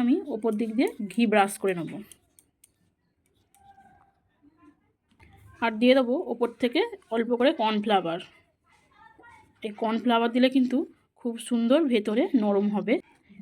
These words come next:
এর ওপর আমি আর একটা দিয়ে দিলাম। আবারও আমি এর ওপর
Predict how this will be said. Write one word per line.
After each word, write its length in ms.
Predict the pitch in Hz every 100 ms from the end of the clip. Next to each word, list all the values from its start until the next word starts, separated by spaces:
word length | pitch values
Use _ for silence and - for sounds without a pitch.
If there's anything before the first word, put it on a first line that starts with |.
| - - 254
এর 80 | 240
ওপর 160 | 240 349 403 320
আমি 120 | 226 233
আর 60 | 214 220
একটা 160 | - 466 - 208
দিয়ে 140 | 208 175
দিলাম। 220 | 156 147 - - -
আবারও 280 | 214 226 240 302 - -
আমি 120 | 208 220
এর 60 | 214
ওপর 140 | 208